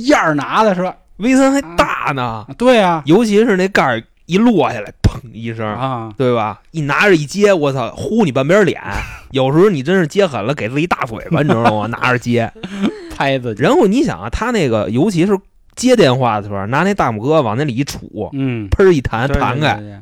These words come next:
Speaker 2: 哇，哎，就，就聊。
Speaker 1: 因为那会儿，我们那会儿好多人就意淫，因为你小孩儿不能抽烟嘛，那会儿 zipper 不就那样儿吗？咔，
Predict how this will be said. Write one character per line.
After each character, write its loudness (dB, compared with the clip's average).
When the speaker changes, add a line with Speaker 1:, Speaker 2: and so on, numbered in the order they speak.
Speaker 2:
哇， -4
哎， -10
就， -2
就 -2
聊。 4
Speaker 1:
因 4
为 6
那 4
会 2
儿， 2
我 -10
们 -4
那 2
会 -2
儿 0
好 -8
多 -6
人 -4
就 -2
意 -8
淫， -14
因 -2
为 -2
你 -2
小 -8
孩 -8
儿 -4
不 -4
能 -2
抽 -4
烟 0
嘛， -6
那 -4
会 -2
儿 -4
zipper -4
不 -8
就 -12
那 -10
样 -12
儿 -16
吗？ -20
咔， -10